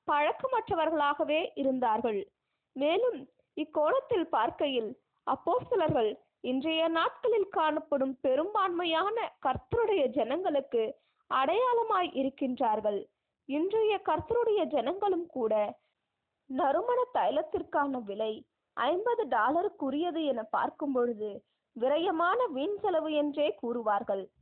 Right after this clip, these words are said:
இக்காரியத்தை இயேசு எவ்வாறாக கண்ணோக்கினார் என்பதன் மீதே நாம் அதிகம் கவனமுள்ளவர்களாய் இருக்கின்றோம். இப்படிப்பட்டதான விஷயங்கள் குறித்ததான நம்முடைய கருத்துக்கள் ஏறத்தாழ நம்முடைய சுயநலத்தினாலோ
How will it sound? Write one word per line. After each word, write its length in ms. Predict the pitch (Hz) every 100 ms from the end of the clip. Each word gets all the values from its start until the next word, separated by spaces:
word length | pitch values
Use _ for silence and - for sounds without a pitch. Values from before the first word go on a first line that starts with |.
| _ _ -
இக்காரியத்தை 800 | - - 226 302 415 381 - 269
இயேசு 440 | 226 220 302 - 220 208 - _ -
எவ்வாறாக 720 | 233 220 320 453 381 370 294
கண்ணோக்கினார் 760 | 285 233 269 349 - 320 285 254 -
என்பதன் 480 | 233 254 277 269
மீதே 360 | 247 214 208 208 214 - _ -
நாம் 200 | 269 269
அதிகம் 460 | 247 254 392 480 370
கவனமுள்ளவர்களாய் 1000 | 294 277 415 415 294 254 262 247 233 262
இருக்கின்றோம். 720 | 214 220 - 226 214 214 208 208 _ _ _ _
இப்படிப்பட்டதான 880 | 262 - 302 311 294 285 311 330 370
விஷயங்கள் 640 | 294 262 392 440 403 392
குறித்ததான 640 | - 294 294 311 294 285 277
நம்முடைய 480 | 214 220 302 311 262
கருத்துக்கள் 680 | 254 233 330 - - 240 214 208 _ _ _
ஏறத்தாழ 680 | 240 277 453 - - 311 277 220 214 - _ -
நம்முடைய 380 | 262 277 294 302
சுயநலத்தினாலோ 1040 | 302 294 392 427 403 381 294 269 247 226